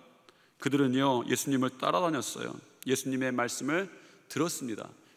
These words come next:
기적을 체험했어요. 그들이 만약 십자가 사건만 경험했다라고 한다면 그들의 다락방에 있는 것이 맞습니다. 무서워서 벌벌 떨고, "나에게 그런 십자가가 있지 않을까?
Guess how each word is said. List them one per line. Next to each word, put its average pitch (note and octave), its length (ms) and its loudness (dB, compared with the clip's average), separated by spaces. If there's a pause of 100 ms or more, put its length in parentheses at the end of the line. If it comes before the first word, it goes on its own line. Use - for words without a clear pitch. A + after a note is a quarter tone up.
기적을 D3+ 560 2
체험했어요. - 640 0 (840)
그들이 F#3 260 2
만약 F#3 280 6
십자가 G3+ 600 2
사건만 F3+ 640 2
경험했다라고 D3+ 760 2
한다면 A#2+ 920 2 (340)
그들의 D3 760 0
다락방에 E3+ 540 0
있는 D#3 180 0
것이 C#3 200 -2
맞습니다. A2 640 -2 (500)
무서워서 C3 500 2
벌벌 B2 520 0
떨고, B2 600 0 (420)
"나에게 G3 260 2
그런 F3+ 180 0
십자가가 E3 380 -2
있지 D3 200 -4
않을까? A2+ 400 -4